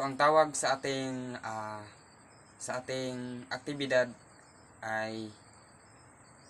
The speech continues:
pangkatang profesyon. So, kung halimbawa, ikaw, Ernesto, kung ang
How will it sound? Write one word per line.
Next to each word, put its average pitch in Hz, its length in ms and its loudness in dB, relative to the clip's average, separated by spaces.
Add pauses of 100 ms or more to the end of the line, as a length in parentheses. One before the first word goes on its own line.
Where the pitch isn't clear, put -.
(1160)
pangkatang 131 720 0
profesyon. 117 640 -6 (800)
So, 117 560 -8 (320)
kung 120 160 -10
halimbawa, 131 720 4
ikaw, 131 560 0 (1040)
Ernesto, 139 640 0 (920)
kung 113 320 -6 (160)
ang 117 480 -10